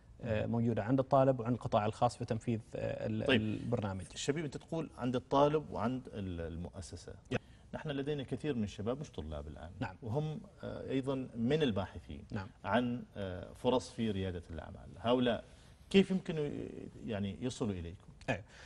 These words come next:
Speaker 1: احنا في، آه، آه، ألفين وإحداش،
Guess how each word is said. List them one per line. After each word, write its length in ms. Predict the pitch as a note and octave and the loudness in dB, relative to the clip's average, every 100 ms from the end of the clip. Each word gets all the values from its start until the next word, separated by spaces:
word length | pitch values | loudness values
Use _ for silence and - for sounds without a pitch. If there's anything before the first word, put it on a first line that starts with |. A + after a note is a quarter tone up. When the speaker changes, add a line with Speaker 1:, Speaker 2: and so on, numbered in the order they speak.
| - - | -4 4
Speaker 1:
احنا 440 | - F#3 F#3 F#3+ C3+ | 4 8 8 6 4
في، 460 | - C#3 C3+ B2+ | 2 4 8 8
آه، 400 | A#2 A2 G#2+ A2 - | 8 8 6 2 2
آه، 200 | A2+ A2 | 2 2
ألفين 480 | - C#3+ C3+ B2 A2+ | 2 4 4 4 2
وإحداش، 1700 | A2 G#2+ A2 G#2+ G#2+ G#2+ G#2+ G#2+ A2 A2 G#2+ B2 B2+ C3 - - | 0 0 0 0 -2 -4 -4 -4 -6 -6 -6 4 4 4 -4 -16